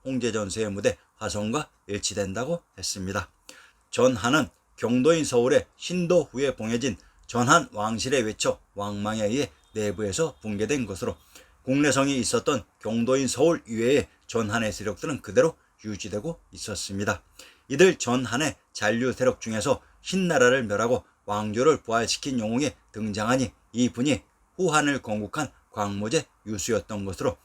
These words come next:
이분의 이야기 속으로 들어가 봅시다. 광무제 유수. 위키백과의 내용을 인용하고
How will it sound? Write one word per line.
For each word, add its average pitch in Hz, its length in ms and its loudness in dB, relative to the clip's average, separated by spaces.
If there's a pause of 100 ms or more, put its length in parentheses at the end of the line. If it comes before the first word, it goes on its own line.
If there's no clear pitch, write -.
(220)
이분의 110 460 -2
이야기 107 300 -2
속으로 127 400 -4 (240)
들어가 101 380 -8 (160)
봅시다. 92 480 -10 (640)
광무제 127 600 2 (160)
유수. 98 260 -8 (560)
위키백과의 131 680 4
내용을 113 420 0
인용하고 107 500 -6